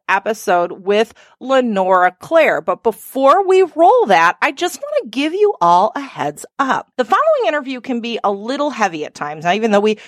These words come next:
crack jokes and act like we normally do, we also discuss some serious topics like stalking, domestic violence, mental health crisis situations, suicide. Plus, we recount threats of violence,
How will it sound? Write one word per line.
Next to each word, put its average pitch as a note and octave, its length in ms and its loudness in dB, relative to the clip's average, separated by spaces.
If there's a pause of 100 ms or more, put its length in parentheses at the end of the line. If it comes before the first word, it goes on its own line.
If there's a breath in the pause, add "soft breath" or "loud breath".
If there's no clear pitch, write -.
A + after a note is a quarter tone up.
(120 loud breath)
crack A3 300 -2
jokes G#3 360 0
and F#3+ 160 -2
act G3+ 220 -2
like G3+ 180 -2
we G#3 100 0
normally A3 460 0
do, G3 200 -2
we G3 120 -2
also C4 280 2
discuss G#3+ 380 -2
some G3 120 -4
serious F#3+ 460 -6
topics D3 500 -6
like D3+ 160 -6 (240 loud breath)
stalking, A#3 680 0
domestic E3 500 -8
violence, A#3+ 720 0 (320 soft breath)
mental G3 300 0
health E3+ 280 -2
crisis B3+ 440 -6
situations, A3 720 -4
suicide. A3+ 880 2 (180 soft breath)
Plus, D#4 420 0
we B3+ 180 -6
recount C4+ 600 -4
threats - 380 -2
of D#3 160 -2
violence, A3 640 0